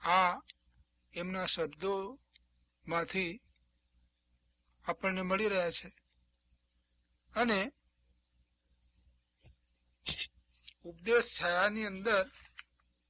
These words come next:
તેઓ શ્રી પ્રકાશે છે કે ઢૂંઢિયા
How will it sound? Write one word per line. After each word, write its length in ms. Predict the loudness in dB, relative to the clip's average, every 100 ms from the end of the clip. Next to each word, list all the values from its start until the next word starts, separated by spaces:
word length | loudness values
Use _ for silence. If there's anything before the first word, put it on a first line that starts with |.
| -20 -20 -20 -20 -20 -20 -20 -20 -20 -20 -20 -20 -20 -20 -20 -14 -14 -14 -14 -10
તેઓ 220 | -4 -2 0
શ્રી 160 | -2
પ્રકાશે 580 | -4 -4 2 0 2 -4
છે 300 | 0 -2 -2 -8 -20 _ -20 -20 -20 -20 -20 -20 -20 -20 -20 -20 -20 -20 -20 -20 -16 -2
કે 120 | -2
ઢૂંઢિયા 720 | 0 -6 -2 4 6 6 4